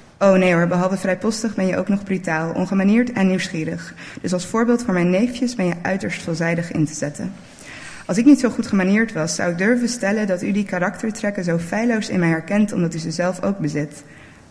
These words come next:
Nonsens. Ik ben volmaakt. Pas op, om haar voor een dikke boomtak op het pad te behoeden,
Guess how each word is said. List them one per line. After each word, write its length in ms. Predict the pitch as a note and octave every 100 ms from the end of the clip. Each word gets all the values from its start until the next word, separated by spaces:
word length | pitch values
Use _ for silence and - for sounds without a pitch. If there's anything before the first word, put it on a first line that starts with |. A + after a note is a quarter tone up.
| -
Nonsens. 680 | - D#3 D3+ - - - - - - -
Ik 120 | -
ben 140 | E3+ D#3
volmaakt. 560 | - F2+ - - - - - - - - - - -
Pas 200 | A#3+ B3+
op, 200 | A#3 - - - - -
om 100 | F#3+
haar 140 | F#3+
voor 140 | F#3+
een 100 | F#3
dikke 240 | E3+ A3+ C4
boomtak 500 | F3+ F3+ G3 A3 A#3
op 60 | E3+
het 180 | E3+
pad 260 | - F#3 -
te 60 | F#3+
behoeden, 440 | F#3+ G3+ A3 D4